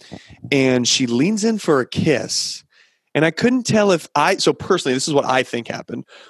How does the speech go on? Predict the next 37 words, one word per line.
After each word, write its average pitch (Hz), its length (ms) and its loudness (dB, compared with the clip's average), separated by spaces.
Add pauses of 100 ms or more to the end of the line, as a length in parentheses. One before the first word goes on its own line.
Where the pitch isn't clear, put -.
(140)
was 143 180 2
he 170 180 0
was 175 140 4
doing 196 260 2
that, 196 200 0
like, 170 240 0
cute 156 280 -4
little, 151 200 -2
like, 143 240 0
tease 131 420 -6
where 123 140 2
it's - 120 -10
like, 117 300 -2 (240)
you're 135 80 0
both 131 220 2
kinda 151 240 0
going 147 200 2
for 151 120 0
a 139 40 -2
kiss 143 320 0
and 131 80 -2
then 123 80 0
you, 123 100 2
like, 117 220 0 (140)
flirt 143 300 2
with 147 100 0
each 139 220 -2
other 135 160 2
and 123 80 -2
almost 135 340 -4
kiss, 165 320 -2 (300)
but - 160 2
she - 260 2
was 139 320 2
not 135 300 2
<laughs> - 60 -2
having 156 360 -2